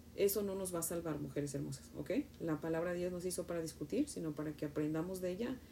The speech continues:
y tratemos de vivir una vida de santidad, ¿verdad? Pero si usted quiere pensar que sí, no hay problema. Si usted quiere pensar que no, tampoco lo hay. Amén.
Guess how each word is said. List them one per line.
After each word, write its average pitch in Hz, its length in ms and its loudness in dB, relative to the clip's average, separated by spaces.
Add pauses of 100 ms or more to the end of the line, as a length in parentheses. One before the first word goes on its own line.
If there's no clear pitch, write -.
(200)
y 156 80 -4
tratemos 165 520 0
de 160 140 2
vivir 160 260 2
una 165 220 0
vida 160 280 0
de 151 100 0
santidad, 143 540 2 (160)
¿verdad? 160 280 2 (680)
Pero 285 340 10 (160)
si - 160 -4
usted 180 240 0
quiere 202 160 4
pensar 202 320 0
que 220 100 0
sí, 262 320 2 (180)
no 160 220 2
hay 156 100 4
problema. 220 460 4
Si 208 120 0
usted 160 220 0
quiere 170 180 2
pensar 170 340 0
que 175 120 2
no, 202 240 0 (160)
tampoco 147 520 2
lo 151 140 0
hay. 131 100 -8 (220)
Amén. 180 220 2